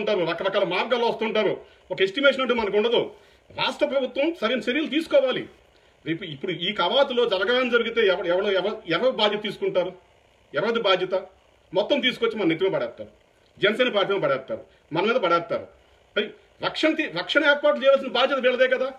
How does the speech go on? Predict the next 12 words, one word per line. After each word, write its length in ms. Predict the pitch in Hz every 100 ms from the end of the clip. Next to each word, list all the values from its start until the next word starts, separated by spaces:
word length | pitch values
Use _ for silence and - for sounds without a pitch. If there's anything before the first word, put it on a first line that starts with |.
| - _ _ _ _ _ _
పోలీ-, 220 | 185 247 160 139 139
ప్ర-, 120 | 135
ప్రభుత్వం 300 | 160 214 269 254
అందే 120 | 254 254
కదా. 140 | 269 285 - _ _ _ _
ఇప్పుడు 180 | 175 160
మనం 200 | 196 190
రోజు 120 | 226 247
సభలు 180 | 220 220
పెడతామా? 320 | 208 202 190 208 - - _ -
ప్రతిరోజు 360 | 185 240 240 220
సభలు 180 | 208 226